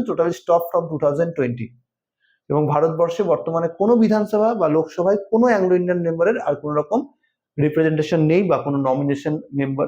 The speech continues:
নমিনেটেড মেম্বার, আহ, নেই presently। So এই প্রভিশনটাই হচ্ছে তিনশো চৌত্রিশ নম্বর ধারা। তাহলে আমরা কি কি দেখলাম? তিনশো তিরিশ নম্বর ধারা দেখলাম। তিনশো তিরিশ নম্বর ধারায় বলা আছে, আহ,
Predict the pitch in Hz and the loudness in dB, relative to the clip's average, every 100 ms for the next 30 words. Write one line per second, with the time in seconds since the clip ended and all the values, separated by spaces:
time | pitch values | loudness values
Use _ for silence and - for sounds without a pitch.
0 | 135 139 139 143 139 135 143 - - _ | 0 0 -2 -4 -6 -2 -2 -4 -10 _
1 | 123 127 127 104 - _ _ _ 131 120 | -6 -2 -4 -6 -12 _ _ _ -4 -4
2 | 123 120 - _ _ _ _ _ _ _ | -4 -12 -16 _ _ _ _ _ _ _
3 | _ _ - - _ _ _ _ _ _ | _ _ -20 -20 _ _ _ _ _ _
4 | _ _ - 196 - 214 247 190 196 196 | _ _ -2 0 2 2 4 2 0 0
5 | 220 226 233 226 226 196 185 190 170 156 | 0 2 2 0 -2 -2 0 0 0 0
6 | 160 156 151 147 - - _ _ - 175 | -2 -2 -2 -4 -6 -10 _ _ -4 0
7 | 180 196 202 196 196 202 214 269 - 196 | 0 -2 -4 -2 2 2 2 0 0 -2
8 | - 208 196 196 196 220 208 190 185 190 | 0 -2 0 -2 -2 0 0 2 2 2
9 | 185 208 320 214 180 185 175 175 190 180 | 0 -2 -2 -6 -10 -8 -8 -6 -4 -4
10 | 175 175 170 165 165 165 175 170 _ _ | 0 0 2 4 4 4 0 -4 _ _
11 | _ _ - 113 | _ _ -6 -4